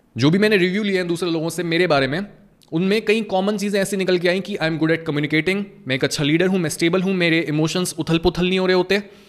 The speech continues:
तो they can look up to me। कोई भी मुश्किल प्रॉब्लम आती है, एक तो वो मेरे पास आ सकते हैं, मैं उन्हें ब-, बताऊंगा कि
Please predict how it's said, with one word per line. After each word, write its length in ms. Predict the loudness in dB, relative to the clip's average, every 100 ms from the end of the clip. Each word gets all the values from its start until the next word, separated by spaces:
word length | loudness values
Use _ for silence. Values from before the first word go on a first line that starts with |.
| -20 -20 _
तो 180 | 0 0
they 180 | 0 -2
can 140 | 0
look 160 | 0 0
up 100 | 0
to 100 | 2
me। 100 | 0 -4 -2
कोई 140 | 0
भी 100 | 2
मुश्किल 300 | 2 2 2
प्रॉब्लम 340 | 2 2 2 0
आती 200 | 0 -2
है, 40 |
एक 140 | -2 2
तो 60 |
वो 100 | 2
मेरे 200 | 2 0
पास 260 | 0 0 -2
आ 40 |
सकते 300 | -6 -8 -8
हैं, 80 | -4
मैं 100 | -4
उन्हें 340 | -2 -4 -4
ब-, 60 | -6
बताऊंगा 460 | -6 -6 -6 -6 -8
कि 240 | -8 -10